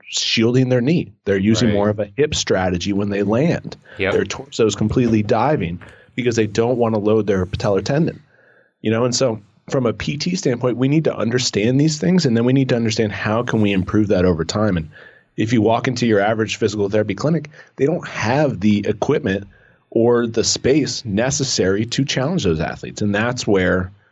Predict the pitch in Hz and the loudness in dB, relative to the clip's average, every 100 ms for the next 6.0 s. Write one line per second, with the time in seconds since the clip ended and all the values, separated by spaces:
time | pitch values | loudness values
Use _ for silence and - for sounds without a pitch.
0 | _ 104 107 117 117 82 - 98 95 101 | _ 0 4 4 2 -2 -8 -2 -2 -2
1 | - 110 113 - 160 - - 95 113 113 | -2 -2 -2 -2 -2 -4 -6 -2 0 2
2 | 110 - 113 113 147 117 110 139 127 120 | 0 -4 -2 0 2 0 0 -2 -4 -8
3 | _ _ - 135 113 113 127 117 120 120 | _ _ -2 0 2 2 2 0 -2 0
4 | 113 131 123 110 104 120 127 123 123 - | -2 0 2 4 2 -2 -2 -2 -2 -2
5 | 117 104 107 113 107 101 107 113 120 | -2 0 2 2 0 -2 -2 0 2